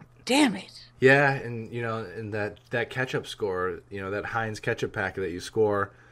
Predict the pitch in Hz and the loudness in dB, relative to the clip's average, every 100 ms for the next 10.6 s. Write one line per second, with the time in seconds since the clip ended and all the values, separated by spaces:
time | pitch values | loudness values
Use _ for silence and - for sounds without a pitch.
0 | - - - 113 104 104 101 110 110 107 | -20 -20 -4 0 0 0 2 2 2 0
1 | 101 95 101 110 113 104 101 101 98 101 | -4 -2 0 0 -2 0 0 2 2 0
2 | 101 98 104 98 98 170 160 123 117 131 | 0 0 0 0 4 4 6 4 6 6
3 | 127 113 110 120 110 - 107 107 107 98 | 6 4 4 2 2 0 -4 -2 -2 -2
4 | 95 - - - - 156 143 120 104 107 | -6 -14 -20 -20 0 0 4 4 6 6
5 | 110 110 113 110 107 104 104 107 107 101 | 6 6 6 6 4 2 2 2 -2 -4
6 | 98 107 104 95 95 101 104 98 - 117 | -2 2 2 0 0 0 2 -2 -4 -4
7 | - 123 - _ - - 117 110 214 220 | -2 -4 -6 _ -12 -4 8 10 10 4
8 | 104 107 92 - 185 202 190 202 - 202 | 0 -2 -2 -4 -2 -2 2 0 8 8
9 | 226 226 220 190 170 165 160 - 160 156 | 8 6 4 6 8 8 6 6 8 8
10 | 156 147 139 139 127 | 8 6 4 2 0